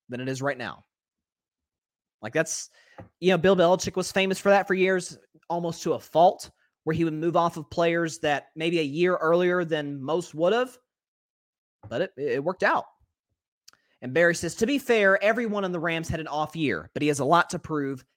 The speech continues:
in Miami." That he does. And again,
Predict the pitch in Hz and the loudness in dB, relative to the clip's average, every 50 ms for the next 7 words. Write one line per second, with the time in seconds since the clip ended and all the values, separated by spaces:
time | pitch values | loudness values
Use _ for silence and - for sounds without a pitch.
0 | _ _ - 123 120 120 117 117 113 _ 120 117 113 104 92 85 71 60 87 _ | _ _ -8 -6 -6 -6 -6 -8 -12 _ -8 -6 -4 -4 -4 -6 -10 -14 -20 _
1 | _ _ 120 147 180 208 240 226 254 302 233 131 - - - _ _ _ _ _ | _ _ -2 0 0 0 0 0 0 0 -2 -4 -6 -12 -18 _ _ _ _ _
2 | _ _ - - - 185 220 233 277 247 226 226 - | _ _ -14 -4 2 2 6 6 6 6 6 2 -6